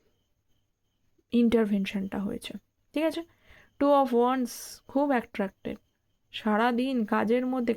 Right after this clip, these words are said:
কাজ উনি করছেন ঠিকই, কাজ না করলে তো চলবে না, কাজ উনি করছেন, কিন্তু কাজের মধ্যে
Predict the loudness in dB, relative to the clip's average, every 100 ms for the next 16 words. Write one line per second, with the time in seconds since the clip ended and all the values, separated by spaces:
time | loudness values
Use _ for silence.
0 | 0 2 2 0 -2 0 -2 -2 -4 -2
1 | -2 -2 -6 -2 -2 0 -2 -2 -2 0
2 | 0 0 0 -2 -4 -2 -2 0 -2 -2
3 | -2 -2 -4 -6 -4 -2 -2 0 0 0
4 | -2 -2